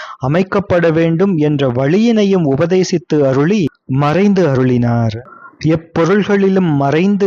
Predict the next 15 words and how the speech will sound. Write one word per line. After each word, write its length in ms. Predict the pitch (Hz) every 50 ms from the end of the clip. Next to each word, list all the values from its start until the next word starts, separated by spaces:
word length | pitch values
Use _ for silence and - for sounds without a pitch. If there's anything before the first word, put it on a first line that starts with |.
| 190 175
நிறைந்த 520 | 147 139 143 143 143 160 185 196 196 190 180 160 151
சோமசுந்தர 680 | 139 - 151 165 196 208 196 - 196 190 185 175 175 170 165
கடவுளுடைய 720 | - - 165 160 151 151 151 156 156 156 151 151 147 147 143 -
தாமரை 500 | - 135 135 143 156 170 175 175 175 170
மலர் 340 | 165 160 156 160 170 165 160 156
போன்ற 380 | 170 170 175 185 190 202 208 190
திருவடியில் 680 | - 180 175 180 190 180 196 180 175 170 165 160 151 139 - - - - - - -
அன்பு 340 | 127 135 147 165 175 185 202
நிறைந்த 420 | 196 196 190 190 202 208 220 220 233 196
மனத்தை 440 | 156 147 147 170 180 - - 190 185
உடைய 280 | 165 160 160 156 151 151 139
குலசேகர 600 | - 143 147 165 180 180 - 202 190 156 175 156 151 139
பாண்டியன் 580 | - 143 139 139 143 143 175 208 220 190 139 120 - _ _ - - - - - - -
பெருமானின் 680 | 175 175 196 240 233 240 233 214 202 190 185 175 165 160
கருணையை 540 | 160 156 151 170 202 208 208 196 190 180